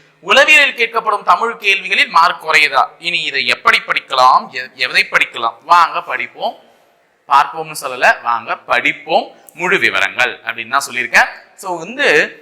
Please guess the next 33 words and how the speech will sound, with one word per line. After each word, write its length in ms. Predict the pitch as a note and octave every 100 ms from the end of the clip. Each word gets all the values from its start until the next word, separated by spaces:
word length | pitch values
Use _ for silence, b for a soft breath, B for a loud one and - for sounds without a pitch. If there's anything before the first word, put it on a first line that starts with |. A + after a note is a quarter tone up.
| _
எல்லாருக்குமே 600 | - E3 B3+ D4 C#4+ C4+
தெரியும், 500 | A3+ E3+ D#3 C#4+ -
ஆ, 220 | D#3 C#3+ C#3
எஸ் 320 | D3 - C#4+
ஐக்கும் 320 | C#4+ C#4+ D4
பி 180 | B3+ A3+
சிக்கும் 320 | A#3 B3 C#4
கம்யூனிகேஷன் 600 | A3 A#3 C#4 B3+ A3+ A3+ -
ஸ்கில்ஸ் 240 | F3 D#3 E3
உளவியல்ல 320 | G#3+ G#3+ G3+
அது 180 | A3 F3+
ஒரு 120 | C#3
பார்ட். 580 | - D3+ G3 - - - _ _ -
ஓகேவா? 400 | D#3 C#3+ D#3 A#2 - -
அதுல 260 | F3+ B3
வந்து 180 | A#3+ C#4
எஸ் 240 | F#3+ - B3+
ஐ 60 |
இருந்தா 420 | C4 C4 A3 A3+
இங்கிலீஷ் 460 | C4+ F#3+ G#3+ B3 -
கேள்வியும் 360 | A3+ A3 A#3 A#3
வரப்போகுது, 360 | G#3 G#3 C#4+
தமிழ் 300 | C4+ F#3+ G#3
கேள்வியும் 340 | F3 E3 F3+ D3+
வரப்போகுது. 320 | C3 A#2 A2
ஆனா 140 | D#3+
பி 180 | G3+ B3+
சிக்கு 220 | A3+ A3+
வெறும் 200 | G3 F3+
தமிழ் 280 | F3 D#3 E3
கேள்விகள் 340 | D#3 C#3+ C3
மட்டும்தான் 460 | A#2 A2+ B2+ C3+ A#2
வரப்போகுது. 280 | A#2+ G3+